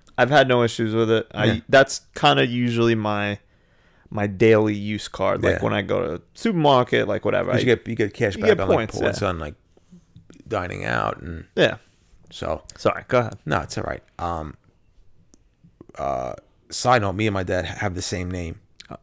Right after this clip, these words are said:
Speaker 1: right.
Speaker 2: Okay. So the credit card comes in the mail.
Speaker 1: Mm-hmm.
Speaker 2: Right. They say, "Dear Robert, last name redacted.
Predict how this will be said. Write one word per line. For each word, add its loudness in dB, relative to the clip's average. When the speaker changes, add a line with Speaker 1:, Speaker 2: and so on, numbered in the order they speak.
Speaker 1:
right. 2
Speaker 2:
Okay. 0
So -4
the -10
credit -4
card -4
comes -6
in -4
the -6
mail. -8
Speaker 1:
Mm-hmm. -2
Speaker 2:
Right. -2
They -8
say, -4
"Dear 0
Robert, -2
last -4
name -6
redacted. -2